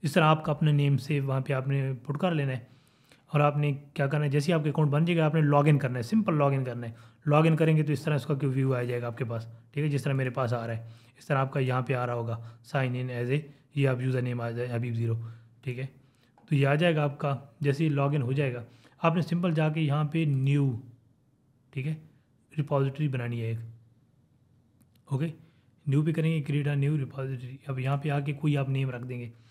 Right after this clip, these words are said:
जैसे मैं आपको साइप्रस, अ,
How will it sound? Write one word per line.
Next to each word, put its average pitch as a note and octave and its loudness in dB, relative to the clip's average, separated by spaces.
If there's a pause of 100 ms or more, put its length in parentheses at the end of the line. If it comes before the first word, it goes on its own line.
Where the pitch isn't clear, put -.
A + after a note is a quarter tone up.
(340)
जैसे C#3+ 0
मैं C#3+ 2
आपको C3+ -2
साइप्रस, D3+ -8 (1300)
अ, B2+ -6